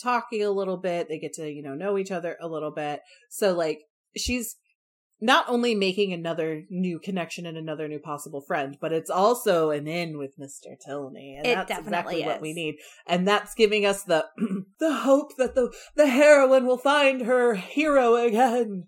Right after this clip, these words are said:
Speaker 2: Yes, exactly.
Speaker 1: Sorry.
Speaker 2: No, that's
Speaker 1: <laughs>
Speaker 2: perfect. So, yeah.
Speaker 1: So,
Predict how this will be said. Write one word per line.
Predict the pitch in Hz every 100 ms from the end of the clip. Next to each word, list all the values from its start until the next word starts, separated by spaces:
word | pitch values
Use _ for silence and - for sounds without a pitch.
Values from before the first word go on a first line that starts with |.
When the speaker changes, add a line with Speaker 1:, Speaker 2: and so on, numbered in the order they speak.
| 240
Speaker 2:
Yes, | 226 226 - - -
exactly. | 220 202 208 175 185 190 170
Speaker 1:
Sorry. | 69 65 180 - _ _ _ -
Speaker 2:
No, | 359 392
that's | 240 247
Speaker 1:
<laughs> | -
Speaker 2:
perfect. | 302 - 180 - _ _ _ _ _ _
So, | -
yeah. | 427 208 - - - _ _ _ _ _ _ _ 214
Speaker 1:
So, | - 208 175 170 165